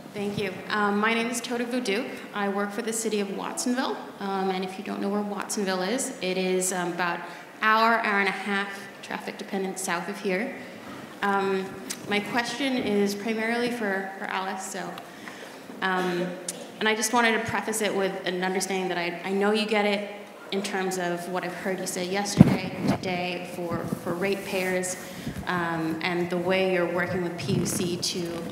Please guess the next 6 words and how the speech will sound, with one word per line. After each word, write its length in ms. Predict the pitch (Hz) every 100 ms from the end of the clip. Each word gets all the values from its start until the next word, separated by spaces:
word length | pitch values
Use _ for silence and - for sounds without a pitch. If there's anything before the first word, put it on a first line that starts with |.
| -
integrate 580 | 190 185 190 196 196 196 - -
equity 420 | 175 - 185 180 180 -
and 220 | 175 170
environmental 540 | 175 175 170 165 165 160
justice 680 | 175 165 - 175 175 - -
into 600 | 175 175 175 175 170